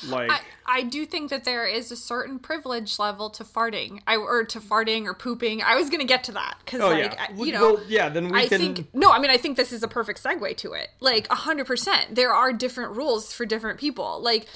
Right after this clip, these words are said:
Speaker 2: I think you're right. There's a certain res-, there's, like, respectability politics to bodily functions, and I think that's fucked up. Like,
Speaker 1: Yeah.
Speaker 2: 'cause I, I, like,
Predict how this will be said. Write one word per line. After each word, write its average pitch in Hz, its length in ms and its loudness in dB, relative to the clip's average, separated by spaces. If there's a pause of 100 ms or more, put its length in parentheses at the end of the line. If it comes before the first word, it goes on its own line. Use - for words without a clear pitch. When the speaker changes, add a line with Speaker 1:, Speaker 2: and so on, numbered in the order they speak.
(340)
Speaker 2:
I 226 80 4
think 240 220 -6
you're 247 160 0
right. 233 260 0
There's 214 280 -4
a 220 60 -6
certain 220 680 -6 (100)
res-, 214 320 -6
there's, 226 220 -4
like, 247 180 -2
respectability 247 760 -2
politics 196 640 -4
to 202 100 -14
bodily 208 360 -2
functions, 214 800 -10
and 220 100 0
I 233 60 2
think 247 180 -4
that's 285 200 0
fucked - 340 -4
up. 359 380 2
Like, 226 280 -2 (320)
Speaker 1:
Yeah. 131 220 -4
Speaker 2:
'cause 302 180 -2
I, 349 300 0
I, 247 240 -2 (440)
like, 208 420 -2